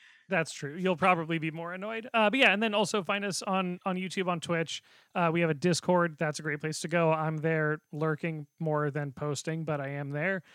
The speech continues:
Uh, and you can also, uh, find us on Patreon and throw us some money that way to help us, uh, keep the site going and doing what we're doing. Um, you can find me on Twitter at most always Alex. Uh, Kate, do you wanna be found on the internet?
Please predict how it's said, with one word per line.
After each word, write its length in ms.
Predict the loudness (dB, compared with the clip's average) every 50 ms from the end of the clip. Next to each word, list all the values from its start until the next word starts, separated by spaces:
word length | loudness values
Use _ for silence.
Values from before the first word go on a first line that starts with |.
| -20 -20 -20 _ _ -2
Uh, 200 | 0 2 2 2 2
and 220 | 0 0 2 2
you 120 | 0 0
can 100 | 0 0
also, 560 | 0 0 -2 -2 0 0 0 0 2 0 0 -2
uh, 220 | 0 0 0 0
find 200 | 2 0 -4 -4
us 100 | -4 -4
on 80 | -4 -2
Patreon 320 | -2 -2 -2 -2 -2 -4
and 120 | -4 -4 -4
throw 140 | -2 -2 0
us 100 | 0 -2
some 80 | -4
money 180 | -4 -6 -4 -2
that 200 | -2 -2 -2 -2
way 140 | -4 -6 -6
to 140 | -2 -2 0
help 200 | 0 0 0 0
us, 300 | -2 -2 -2 -4 -6 -6 -6
uh, 160 | -6 -6 -6 -6
keep 160 | -8 -12 -10
the 80 | -6 -4
site 200 | -4 -4 -4 -2
going 300 | -2 -4 -2 -2 -2 -2
and 100 | -2 -2
doing 220 | -2 -2 -2 -2 -4
what 140 | -6 -8
we're 100 | -8 -12
doing. 440 | -8 -6 -4 -4 -2 -4 -6 -8 -12 -14 _ _ _ _ _ _ _ -10
Um, 400 | -4 -4 -2 -2 -4 -6 -8 -14 -16 _ _ _ _ _ _ _ _ -18
you 260 | -12 -8 -6 -6 -6 -6
can 180 | -6 -6 -6
find 440 | -2 -2 -2 0 0 -2 -4 -6 -8 -6
me 200 | -4 -2 -2 0
on 120 | -2 -2
Twitter 440 | -2 -2 -2 -2 0 -2 -2 -4 -8 _ _ -6 -2
at 200 | -2 -2 -2 -2
most 280 | -2 -2 -2 -2 -2 -2
always 220 | -4 -4 -2 -2
Alex. 420 | -2 -4 -4 -6 -6 -6 -6 -6 -4
Uh, 200 | -2 -2 -2 -2
Kate, 220 | 0 0 0 0 0
do 100 | -4 -4
you 100 | -2 -2
wanna 200 | -2 -2 -2 -4
be 80 | -6
found 240 | -4 -4 -4 -2 -2
on 80 | -4 -4
the 80 | -4
internet? 360 | -4 -4 -4 -4 -4 -6 -6